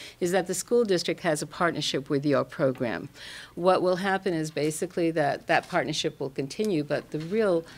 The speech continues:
mover and decider of that is our families. And what, uh, do they want? And, uh, therefore,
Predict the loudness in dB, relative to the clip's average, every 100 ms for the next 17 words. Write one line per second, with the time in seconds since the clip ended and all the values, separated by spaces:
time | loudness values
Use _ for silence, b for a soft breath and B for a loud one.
0 | B B -2 0 -2 -2 0 0 -2 -4
1 | -2 0 0 0 0 -2 -2 0 0 -2
2 | -4 -2 -2 -4 -10 -4 -2 -2 -2 -2
3 | -2 -6 -10 -14 -18 B B B 0 2
4 | 2 0 -2 -6 -10 -10 -2 0 0 2
5 | 2 4 2 0 -4 -6 -8 -12 -8 -4
6 | -2 -2 -6 -8 -8 -4 -4 -2 2 2
7 | 0 0 2 0